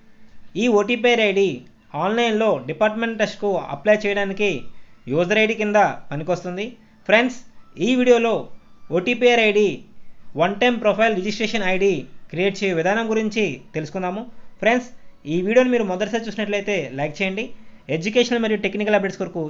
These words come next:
ఈ ఛానల్ని సబ్స్క్రైబ్ చేయండి. ముందుగా సెర్చ్ ఇంజన్లో పిఎస్సి డాట్ ఏపీ డాట్ జీఓవి డాట్ ఇన్ అని టైప్ చేసి సెర్చ్ చేయాలి. సైట్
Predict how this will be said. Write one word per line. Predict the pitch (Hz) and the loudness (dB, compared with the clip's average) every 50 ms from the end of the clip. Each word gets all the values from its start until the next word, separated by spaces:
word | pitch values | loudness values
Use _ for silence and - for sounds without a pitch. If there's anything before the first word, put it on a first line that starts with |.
| 151 151 | -6 -8
ఈ | 139 | -4
ఛానల్ని | 156 160 156 156 160 185 233 294 - - - - - | -2 -2 -2 -2 -2 -4 -4 -6 -8 -14 -16 -6 -2
సబ్స్క్రైబ్ | 226 220 226 - 185 156 - | -2 -2 0 0 -2 -2 -2
చేయండి. | - 139 127 117 117 - - - - - - 135 | -4 -8 -8 -8 -10 -14 -18 -20 -20 -12 -6 -4
ముందుగా | 151 165 175 208 240 254 - - - - - - - - | -2 0 2 2 2 2 0 -6 -16 -20 -20 -20 -14 -4
సెర్చ్ | - 202 196 233 | -2 -2 0 0
ఇంజన్లో | 233 226 226 220 214 214 214 185 143 - - - | 0 2 2 2 4 6 4 4 4 0 -4 -2
పిఎస్సి | 208 214 220 226 240 240 226 | 0 0 0 0 0 2 6
డాట్ | 240 240 240 240 - - 175 | 6 6 6 4 0 -4 -4
ఏపీ | 175 196 214 202 | 0 0 2 4
డాట్ | 226 226 214 170 | 4 4 4 4
జీఓవి | 165 190 190 202 202 214 208 175 | 0 0 0 2 2 0 2 4
డాట్ | 185 180 175 175 180 | 4 4 4 4 2
ఇన్ | 180 160 131 120 - - _ _ - 147 | 2 2 0 -6 -10 -18 _ _ -8 -6
అని | 151 180 220 269 - - - - - - - - - - - | -2 -2 -2 -2 -4 -6 -16 -20 -20 -20 -20 -20 -8 2 4
టైప్ | 202 202 202 202 | 4 4 4 2
చేసి | 214 202 233 277 269 - | 0 0 0 -2 0 0
సెర్చ్ | 247 233 - - | 0 0 0 -4
చేయాలి. | 160 135 123 117 120 120 123 - - _ _ - _ _ - - _ - - - - - - _ - _ - | -4 -4 -4 -6 -8 -12 -14 -16 -20 _ _ -20 _ _ -20 -20 _ -20 -20 -20 -20 -20 -20 _ -10 _ 6
సైట్ | 208 233 262 226 | 6 6 6 6